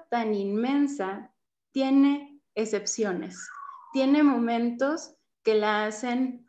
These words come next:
cambiar. Y, y esos cambios, pues como veíamos en esa imagen hace, hace un momento, tienen un rol muy importante en la trama,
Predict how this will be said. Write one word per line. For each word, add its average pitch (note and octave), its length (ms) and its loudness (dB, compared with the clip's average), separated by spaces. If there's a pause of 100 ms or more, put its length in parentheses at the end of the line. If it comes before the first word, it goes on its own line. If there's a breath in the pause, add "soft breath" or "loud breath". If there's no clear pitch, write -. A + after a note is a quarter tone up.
(100)
cambiar. A3 600 0 (840)
Y, A#3+ 440 -2
y C#4 100 2
esos D#4 240 -2
cambios, D4 420 0
pues C4+ 160 -6
como A3 260 -2
veíamos G#3+ 380 -2
en B3 120 -2
esa A#3 160 -4
imagen B3+ 420 -4
hace, A#3+ 340 -4
hace A3+ 220 -6
un B3 60 -4
momento, B3+ 520 -2 (1080 loud breath)
tienen C#4 400 2
un C4 160 4
rol A#3+ 200 2
muy A#3 220 2
importante G#3+ 640 -2
en G#3+ 120 -4
la F#3 200 -8
trama, A3 580 -4